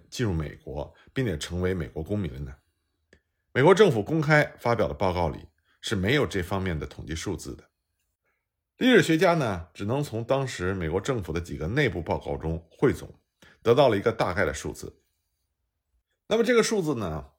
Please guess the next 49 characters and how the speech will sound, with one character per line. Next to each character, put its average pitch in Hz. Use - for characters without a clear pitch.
是 -
来 131
自 143
于 85
在 135
美 90
加 113
北 80
部 71
边 120
境 113
地 87
区 -
被 127
逮 110
捕 90
的 65
华 85
人 71
之 196
后 165
又 147
以 104
土 -
生 107
公 151
民 98
的 101
原 78
因 98
释 -
放 90
的 69
数 -
字。 -
那 156
么 143
从 120
一 139
八 135
九 127
五 120
年 73
到 90
一 113
九 76
零 78
零 110
年， -